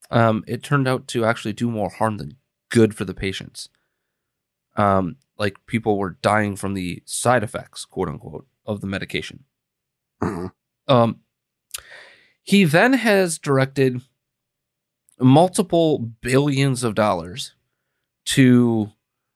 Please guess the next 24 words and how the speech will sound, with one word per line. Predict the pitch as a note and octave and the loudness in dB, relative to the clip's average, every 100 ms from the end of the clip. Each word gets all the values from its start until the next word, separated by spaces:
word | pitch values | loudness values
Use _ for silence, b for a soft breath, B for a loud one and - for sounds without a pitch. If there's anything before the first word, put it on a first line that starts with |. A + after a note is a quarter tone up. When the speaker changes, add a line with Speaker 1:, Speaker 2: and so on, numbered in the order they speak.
| _ | _
Speaker 1:
research | A#2+ B2+ D#3 - B2 A#2+ - - | 0 2 2 0 -4 -4 -8 -2
on | A2+ G#2+ G#2 - _ _ - | 0 0 -2 -10 _ _ 0
failed, | C#3+ C#3 A2 G#2+ G#2+ | 4 4 2 -2 -6
and | A2+ | 0
I | C3+ | 0
mean | D3 A#2+ A2 | 2 0 -2
completely | - G#2 - - C3+ F3+ A#2 | -6 -14 -16 2 4 4 0
failed, | G#2+ - F2+ C#2+ - _ _ _ _ _ _ _ _ _ _ _ - | -4 -6 -8 -8 -12 _ _ _ _ _ _ _ _ _ _ _ -12
drugs | A2+ A#2 G2+ G2+ A#2 - - _ _ _ _ _ _ _ _ _ - | 0 4 4 0 -6 -16 -20 _ _ _ _ _ _ _ _ _ 0
to | - D3+ | 4 6
allegedly | C3+ C3+ B2+ A#2 A2 | 8 6 2 -4 -6
cure | - B2+ A#2 G#2+ - | -4 -2 0 0 0
everything | B2+ C3+ C#3 C3 | -2 -2 -4 -4
from | A2+ A2 | -4 -4
influenza | A2+ - A2+ A2+ B2+ C3 B2+ | -4 -6 -2 2 2 2 -2
to | B2+ - G#2 G2 | -4 -6 -4 -4
H | G#2+ A2 - | -6 -8 -8
one | G2 | -6
N | F2+ D3+ D3 | -2 -2 0
one | C3+ C3 C3 A#2+ | -2 -2 -2 -6
to | - G2 F#2+ F2+ F2 | -6 -6 -4 -6 -4
bird | - D3 C#3 C3+ | 4 4 2 -4
flu | C3+ C3 C3 | -2 0 -2
to | B2+ - F#2+ F#2+ F2+ | -4 -4 -4 -4 -8